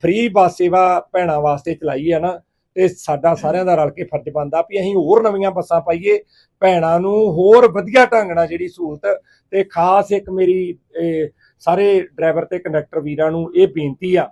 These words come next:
ਵੀ ਹਰ ਅੱਡੇ ਤੇ ਬੱਸ ਰੋਕਣ, ਤੇ ਖਾਸ ਕਰਕੇ ਜਿਹੜੀਆਂ ਬੱਚੀਆਂ ਤੇ ਬੱਚੇ ਸਕੂਲਾਂ 'ਚ ਤੇ ਕਾਲਜਾਂ 'ਚ ਪੜ੍ਹਦੇ ਆ,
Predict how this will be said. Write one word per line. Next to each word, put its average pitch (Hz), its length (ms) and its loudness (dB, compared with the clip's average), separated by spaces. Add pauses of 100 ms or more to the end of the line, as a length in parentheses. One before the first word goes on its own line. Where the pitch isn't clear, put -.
(400)
ਵੀ 226 180 2
ਹਰ 185 280 4 (140)
ਅੱਡੇ 190 240 2
ਤੇ 202 140 0
ਬੱਸ 175 300 -4
ਰੋਕਣ, 180 340 -6
ਤੇ 208 120 -2
ਖਾਸ 165 440 -2
ਕਰਕੇ 175 420 -2
ਜਿਹੜੀਆਂ 175 340 -6
ਬੱਚੀਆਂ 160 500 -6
ਤੇ 175 120 -6
ਬੱਚੇ 151 380 -6
ਸਕੂਲਾਂ 175 460 -2
'ਚ 202 100 -6
ਤੇ 185 120 -8
ਕਾਲਜਾਂ 151 400 -2
'ਚ 156 80 -10
ਪੜ੍ਹਦੇ 151 380 -6
ਆ, 180 180 -2